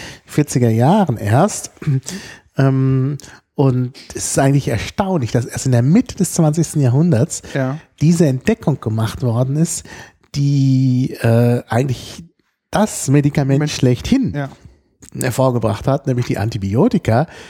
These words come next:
Speaker 1: die dann eben erst ab Mitte des zwanzigsten Jahrhunderts,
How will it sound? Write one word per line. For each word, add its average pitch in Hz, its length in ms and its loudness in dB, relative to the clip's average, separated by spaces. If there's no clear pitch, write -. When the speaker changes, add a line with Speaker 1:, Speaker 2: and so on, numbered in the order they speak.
Speaker 1:
die 120 160 -12
dann 110 220 0
eben 170 560 0
erst - 720 0
ab - 160 -6
Mitte 160 200 0
des 156 220 0
zwanzigsten 147 420 0
Jahrhunderts, 135 440 0